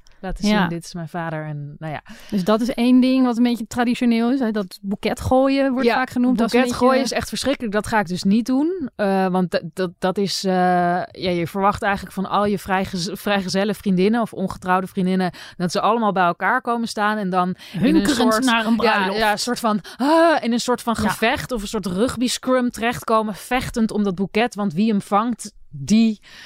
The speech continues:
Speaker 1: is de volgende die gaat trouwen, alsof dat, alsof dat de, eh, de eindbestemming van je leven
Speaker 2: Van
Speaker 1: is. Of
Speaker 2: elke
Speaker 1: het beste
Speaker 2: vrouw.
Speaker 1: wat je kan overkomen. Dat is natuurlijk echt onzin. En het is ook vernederend om alle vrijgezelle mensen naar voren te halen.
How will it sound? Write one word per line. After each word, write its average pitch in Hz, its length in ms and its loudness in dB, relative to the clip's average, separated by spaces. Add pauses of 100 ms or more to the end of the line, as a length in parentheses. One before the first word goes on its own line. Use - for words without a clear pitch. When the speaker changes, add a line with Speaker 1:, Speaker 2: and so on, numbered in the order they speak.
(360)
Speaker 1:
is - 180 -2
de 202 80 -2
volgende 202 360 2
die 196 120 0
gaat - 180 -2
trouwen, 185 380 2
alsof 160 300 -10
dat, - 560 -4 (880)
alsof 151 380 -6
dat - 340 -6
de, 156 180 -6
eh, - 460 -10
de 160 80 -8
eindbestemming 147 720 -6
van 156 120 -8
je 147 60 -4
leven 143 260 -4
Speaker 2:
Van 196 140 -2
Speaker 1:
is. 139 100 -6
Of 202 60 2
Speaker 2:
elke 190 160 0
Speaker 1:
het - 120 -4
beste 165 260 0
Speaker 2:
vrouw. 165 100 -2
Speaker 1:
wat 156 160 -2
je 160 60 -10
kan 147 180 -8
overkomen. 156 480 -2
Dat 160 100 -4
is - 100 -14
natuurlijk 160 340 -8
echt - 200 -10
onzin. 180 320 0
En 160 100 -2
het 160 100 -4
is - 240 -8
ook - 160 -2
vernederend 170 640 2
om 160 100 -4
alle 151 220 0
vrijgezelle 156 600 -4
mensen 156 380 -4
naar 147 120 -6
voren 156 260 -6
te 139 80 -8
halen. 143 400 -2